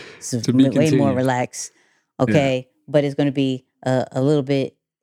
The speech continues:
Speaker 2: deeper, more questions. So go check the after show out. Of course, Creator Ave every Friday. Go check that out and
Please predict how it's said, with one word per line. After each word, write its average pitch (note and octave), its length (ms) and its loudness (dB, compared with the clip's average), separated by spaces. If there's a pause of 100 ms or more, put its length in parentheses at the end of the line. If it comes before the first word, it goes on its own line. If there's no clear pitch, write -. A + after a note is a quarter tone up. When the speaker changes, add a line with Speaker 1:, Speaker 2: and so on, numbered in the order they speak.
Speaker 2:
deeper, D3+ 260 0
more C3+ 200 0
questions. C3+ 880 -2 (400)
So B2+ 300 0
go D3+ 220 2
check C#3+ 340 -4
the - 140 -6
after C#3 340 -4
show C3 320 -2
out. B2+ 340 -4 (100)
Of - 120 -20
course, D3+ 400 0
Creator D3+ 500 0
Ave C#3 420 0 (100)
every C#3+ 240 0
Friday. C#3 760 0 (120)
Go C#3+ 140 2
check C3+ 280 -6
that C#3 140 -2
out C#3+ 360 -4
and C3+ 260 -2